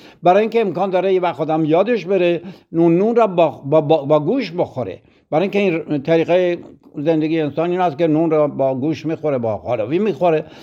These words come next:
یه وقت اشتباه بکنه. میگه اگ-، ولی اگر این که حتی خمیری را برای ن-، با، که می‌خوان نون بکن-، بپزن، اگر با خالاو پخته باشن نمیشه بخورن.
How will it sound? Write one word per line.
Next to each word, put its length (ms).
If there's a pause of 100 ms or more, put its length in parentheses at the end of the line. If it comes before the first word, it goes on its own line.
(160)
یه 100
وقت 200
اشتباه 420
بکنه. 420 (440)
میگه 380
اگ-، 300
ولی 260
اگر 340
این 280
که 280 (1000)
حتی 600 (680)
خمیری 680
را 320 (480)
برای 640
ن-، 160
با، 300 (260)
که 120
می‌خوان 420
نون 260
بکن-، 440
بپزن، 640 (320)
اگر 300
با 200
خالاو 380
پخته 380
باشن 600 (280)
نمیشه 420
بخورن. 440